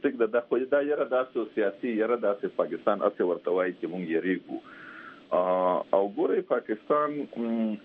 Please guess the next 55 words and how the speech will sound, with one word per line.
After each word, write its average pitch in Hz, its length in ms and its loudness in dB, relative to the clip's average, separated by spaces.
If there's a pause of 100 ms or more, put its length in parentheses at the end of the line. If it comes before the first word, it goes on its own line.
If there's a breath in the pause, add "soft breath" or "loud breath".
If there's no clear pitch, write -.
(100)
کې 107 80 0 (100)
دا 120 80 6 (100)
ده 131 140 0
چې - 60 -2 (120)
دا 107 80 6 (120)
یره 104 220 4
هسې 98 340 -2
بیا 104 100 4
به 95 120 -2
زه 95 280 0
دا 95 40 4 (120)
دروغ 92 400 2
یره 82 240 4
زما 85 180 0
ته - 200 -6
ښکاري، 80 320 0 (100)
دا 90 140 4
واقعي 90 300 0
یره 92 220 4
نه 101 140 4
ده. 104 100 4 (520 loud breath)
خو 87 80 0 (100)
دا 113 180 8
دی 117 320 0
چې 104 320 -4
پاکستان 104 600 0
یره 110 160 0
نه 95 100 -4
علاوه 87 400 2 (140)
افغانستان 85 520 -2
کې 107 140 -2
چې - 140 -10
موږ 107 140 2 (120)
ګورو 113 200 2 (100)
دې 104 120 2 (120)
ته 101 100 4 (680 loud breath)
ما 104 120 6
چې - 180 -4
خپل، 147 220 0 (180)
خپل 113 180 2 (120)
خیال 110 260 4
دی 104 80 -2
او 98 160 4
چې - 220 -14
خپل 110 200 0
دې 107 140 4
ته 101 60 0 (100)
وایي 101 260 2
کنټرولډ 104 640 0
کیاس، 87 400 2 (140)
چې 92 80 -6 (160)
داسې 113 240 0 (100)
یو 104 80 4
افراتفري 95 640 0
چې 95 120 -6